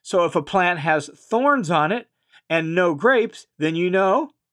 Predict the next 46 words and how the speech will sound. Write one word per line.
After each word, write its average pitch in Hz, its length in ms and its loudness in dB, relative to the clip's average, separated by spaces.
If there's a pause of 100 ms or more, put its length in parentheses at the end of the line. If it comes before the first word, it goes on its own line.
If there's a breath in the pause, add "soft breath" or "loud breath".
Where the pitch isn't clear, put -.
(100)
you 180 120 -4
know 180 140 0
it's 202 140 -2
not 208 180 2
a 233 40 -2
grapevine. 175 560 0 (140)
That's 151 300 -4 (160)
obvious 151 420 0
enough, 190 380 0
right? 165 240 0 (180)
This 190 140 -4
is 156 160 -4
like, 147 200 0 (480 soft breath)
"Hello, 147 280 0
duh" 170 300 0
kind 185 200 -2
of 180 60 -2
moment. 202 340 -2 (280 loud breath)
It, - 340 -10
that's 147 360 0
how 190 160 2
you 202 140 0
recognize 156 600 0
a 190 120 2
grapevine. 156 760 -2
Same 151 320 -4
is 196 140 -2
true 160 240 -2
with 190 140 -2
figs. 196 560 -2 (460 loud breath)
Thistles 277 840 0 (200)
don't 196 260 0
produce 220 320 -2
figs, 185 420 -2
they 190 140 0
produce 185 480 -4
thistles. - 720 -8 (480 soft breath)
And 156 140 -10
so 180 140 2
if 175 120 -4
you 156 60 -4
see 190 160 -2
a 180 60 2
plant 180 280 -2
with 170 120 -6
thistles, 262 440 -4